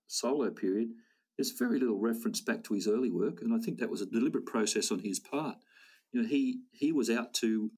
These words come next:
reinvent his entire, um, catalogue in a very different voice, which he managed to do.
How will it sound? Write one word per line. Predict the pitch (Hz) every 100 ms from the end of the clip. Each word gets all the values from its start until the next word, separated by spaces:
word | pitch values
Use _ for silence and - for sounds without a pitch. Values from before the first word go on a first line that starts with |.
| 101
reinvent | 113 127 117 113 120 117
his | 104
entire, | 113 113 - 120 123 110 107 _
um, | 110 110 -
catalogue | 170 123 85 - _ _ _ _ _ _ _ _
in | 123
a | 113
very | 110 180
different | 220 127 123 113
voice, | 135 220 226 - -
which | 120 113
he | 117 110
managed | 113 123 117 113
to | -
do. | 135 220 -